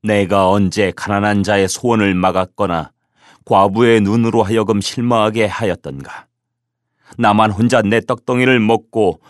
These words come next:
고아에게 그 조각을 먹이지 아니하였던가? 실상은 내가 젊었을 때부터 고아 기르기를 그 아비처럼 하였으며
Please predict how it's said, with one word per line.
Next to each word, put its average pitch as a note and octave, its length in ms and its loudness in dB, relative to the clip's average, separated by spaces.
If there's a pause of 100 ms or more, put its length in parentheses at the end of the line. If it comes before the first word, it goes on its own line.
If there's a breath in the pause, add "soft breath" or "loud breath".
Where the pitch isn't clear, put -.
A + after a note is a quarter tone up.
(140 soft breath)
고아에게 G2 560 2
그 C3+ 180 -6
조각을 A#2+ 480 0
먹이지 A#2 380 0
아니하였던가? G#2 880 -2 (760)
실상은 E2 720 -6 (300 soft breath)
내가 G#2 260 0
젊었을 A2 560 -2
때부터 G2 580 -4 (360 soft breath)
고아 A2 280 6
기르기를 G#2+ 600 0 (180 loud breath)
그 C3 160 0
아비처럼 A2+ 560 0
하였으며 G2+ 680 -4